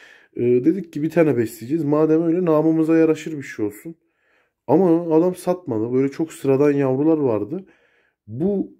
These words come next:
Hacivat arkadaşlar, birincisi adam şey yani biraz, e, şey dedi yani, yavru kuşla erkek dişi belli olmaz falan filan. Tamam, bu doğru ama bazıları çok net erkek olur. Ben dedim ki adama, "Erkek hangileri?"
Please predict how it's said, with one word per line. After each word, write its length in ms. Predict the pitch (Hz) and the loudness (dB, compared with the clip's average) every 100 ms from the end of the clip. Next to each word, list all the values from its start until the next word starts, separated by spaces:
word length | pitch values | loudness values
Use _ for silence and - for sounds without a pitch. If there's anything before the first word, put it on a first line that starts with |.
| _ _ | _ _
Hacivat 500 | 107 123 180 180 165 | -2 0 2 2 2
arkadaşlar, 640 | 147 123 127 123 - 180 180 - _ _ _ _ | -2 0 -2 -2 -4 -8 -8 -12 _ _ _ _
birincisi 680 | 107 127 180 180 156 208 175 | -6 0 2 2 -2 -6 0
adam 360 | 131 170 175 139 | 2 2 0 -2
şey 260 | - 151 | 0 0
yani 320 | 107 87 87 90 | 0 -4 -6 -4
biraz, 400 | 104 107 - - | -2 -4 -8 -8
e, 640 | 98 101 101 98 101 101 101 - | -4 -2 0 2 2 0 -4 -4
şey 240 | - 143 | 0 2
dedi 140 | 104 | 2
yani, 280 | 92 90 92 - _ _ - | -2 -4 -6 -12 _ _ -2
yavru 360 | 120 165 160 | 2 2 0
kuşla 320 | 165 - 160 147 | -4 -6 -2 -2
erkek 300 | 143 156 151 | -2 -6 -8
dişi 280 | 135 160 151 | -6 -2 0
belli 220 | 151 151 | 2 2
olmaz 360 | 151 151 147 | 2 0 -4
falan 280 | - 151 151 143 | -4 -2 -2 -4
filan. 300 | 165 202 - - _ - | -10 -12 -14 -20 _ -4
Tamam, 320 | 170 151 135 | 0 0 2
bu 60 | |
doğru 240 | 147 185 208 | 4 4 4
ama 220 | 135 120 | 0 2
bazıları 420 | 143 156 143 160 | 2 4 2 -2
çok 200 | - 143 | -4 -4
net 160 | 143 143 | -2 0
erkek 420 | 110 - 135 - | -2 -2 -6 -6
olur. 180 | 90 98 | -8 -4
Ben 120 | 147 | -2
dedim 140 | 208 | -2
ki 100 | - | -2
adama, 280 | 104 95 92 | -4 -2 0
"Erkek 320 | 123 - - | 2 2 0
hangileri?" 420 | 147 143 98 87 | 0 0 -2 -4